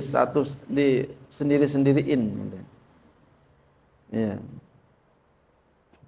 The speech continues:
Sujud dibagi dua gitu. <laughs> Sini.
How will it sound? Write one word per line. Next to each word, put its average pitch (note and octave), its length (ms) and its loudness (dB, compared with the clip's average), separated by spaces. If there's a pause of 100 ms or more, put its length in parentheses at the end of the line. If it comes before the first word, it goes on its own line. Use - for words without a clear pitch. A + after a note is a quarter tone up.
(180)
Sujud C3 480 2
dibagi A#2+ 400 4
dua A#2+ 480 4
gitu. A2+ 160 2 (600)
<laughs> - 580 -18
Sini. G#2+ 260 -2